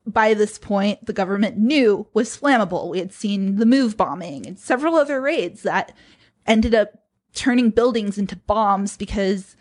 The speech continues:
you, you're putting gas <laughs> into a building and breaking it apart.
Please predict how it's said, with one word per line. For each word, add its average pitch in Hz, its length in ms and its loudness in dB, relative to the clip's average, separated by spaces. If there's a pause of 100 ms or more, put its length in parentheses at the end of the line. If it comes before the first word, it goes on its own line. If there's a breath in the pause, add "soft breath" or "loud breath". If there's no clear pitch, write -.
(540 soft breath)
you, 208 140 -2 (200)
you're 196 180 -4
putting 208 300 -2
gas 175 560 -2
<laughs> - 60 -20
into 262 460 4
a 202 40 2
building 196 400 -2
and 190 100 -4
breaking 185 300 -4
it - 60 -10
apart. - 340 -8